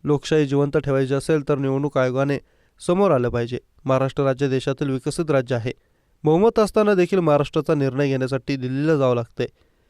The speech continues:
एकनाथ शिंदे केंद्रात जातील आणि त्यांचे चिरंजीव उपमुख्यमंत्री होतील असं दिसत आहे. त्यात अजित पवार मुख्यमंत्री होत असतील तर मी त्यांना फुलांचा गुच्छ देईल, त्यानंतर पुतण्या म्हणून त्यांचे आशीर्वाद देखील घेईल. देवेंद्र फडणवीस मुख्यमंत्री झाले नाही तर मी अंगावर पेट्रोल ओतून घेईल,"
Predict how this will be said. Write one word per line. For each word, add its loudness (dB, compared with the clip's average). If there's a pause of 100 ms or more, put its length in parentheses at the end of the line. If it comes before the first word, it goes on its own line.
(200)
एकनाथ 0
शिंदे 0
केंद्रात 2
जातील 0
आणि -2
त्यांचे -2
चिरंजीव 0
उपमुख्यमंत्री -4
होतील 0 (360)
असं -2
दिसत -4
आहे. -4 (260)
त्यात 4 (480)
अजित 2
पवार 4
मुख्यमंत्री 0
होत 2
असतील 0
तर 4
मी 0
त्यांना 0
फुलांचा 0
गुच्छ -4
देईल, -4 (380)
त्यानंतर 0 (380)
पुतण्या -2
म्हणून 2
त्यांचे -2
आशीर्वाद 0
देखील -4
घेईल. -4 (220)
देवेंद्र 4
फडणवीस 2
मुख्यमंत्री 0
झाले 0
नाही 0
तर 0 (220)
मी 0
अंगावर 0
पेट्रोल -2
ओतून -4
घेईल," -6